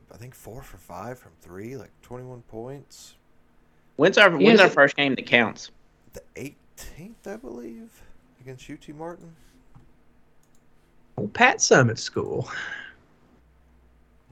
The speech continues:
Speaker 1: Old Pat Head. Um, so the ninth, okay, Tuesday.
Speaker 4: Ninth.
Speaker 1: A week from yesterday. Seven o'clock,
Speaker 4: Hmm.
Speaker 1: S E C Network.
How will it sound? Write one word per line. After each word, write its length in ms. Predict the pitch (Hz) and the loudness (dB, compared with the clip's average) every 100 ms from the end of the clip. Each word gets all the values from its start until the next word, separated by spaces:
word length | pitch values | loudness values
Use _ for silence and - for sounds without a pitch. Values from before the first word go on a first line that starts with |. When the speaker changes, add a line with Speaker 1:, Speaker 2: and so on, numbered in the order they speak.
| - | -20
Speaker 1:
Old 160 | - - | -20 -18
Pat 280 | 101 117 | -14 -12
Head. 480 | 123 117 101 101 98 92 - _ - | -10 -8 -8 -8 -12 -20 -20 _ -16
Um, 400 | 107 117 117 117 113 110 - - _ _ _ _ _ | -12 -12 -10 -12 -14 -18 -18 -20 _ _ _ _ _
so 680 | _ - 127 117 117 113 98 | _ -16 -10 -8 -8 -8 -12
the 100 | 107 | -14
ninth, 500 | 101 110 110 95 _ | -8 -6 -6 -8 _
okay, 400 | - - - 64 - _ | -20 -20 -18 -20 -20 _
Tuesday. 760 | - 135 113 90 76 71 65 - _ _ _ - | -14 -12 -12 -14 -14 -14 -16 -20 _ _ _ -4
Speaker 4:
Ninth. 500 | 117 90 - - - - _ | -2 -2 -8 -16 -20 -20 _
Speaker 1:
A 40 | - | -16
week 200 | 117 - | -16 -16
from 200 | 120 107 | -18 -14
yesterday. 600 | 95 - - - 50 - _ _ _ _ | -14 -16 -20 -18 -18 -20 _ _ _ _
Seven 300 | - 170 156 | -10 -8 -8
o'clock, 260 | 147 143 | -10 4
Speaker 4:
Hmm. 60 | 165 - | 6 6
Speaker 1:
S 240 | - 120 - | 2 -10 -14
E 40 | |
C 200 | - 127 | -18 -18
Network. 480 | 117 - _ - 104 | -18 -18 _ -20 -20